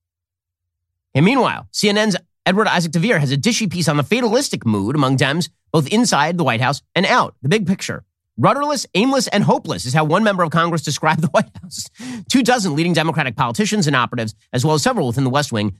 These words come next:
tell C N N they feel this goes far deeper than questions of ideology and posture. Instead, they said, it gets to questions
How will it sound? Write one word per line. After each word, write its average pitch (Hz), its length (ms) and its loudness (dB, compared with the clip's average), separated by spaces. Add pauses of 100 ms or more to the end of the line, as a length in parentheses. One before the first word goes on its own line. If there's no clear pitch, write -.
tell 233 180 2
C 202 100 -2
N 170 100 2
N 123 220 -2
they 131 100 0
feel 190 180 0
this 170 120 -2
goes 151 160 0
far 190 240 2
deeper 185 320 -4
than 110 140 -4
questions 156 340 -2
of 131 60 0
ideology 131 460 0
and 113 100 -2
posture. 175 440 -2 (360)
Instead, 208 340 2
they 131 100 -2
said, 117 220 -4
it 135 40 -6
gets 131 160 -4
to 147 100 -6
questions 110 440 -2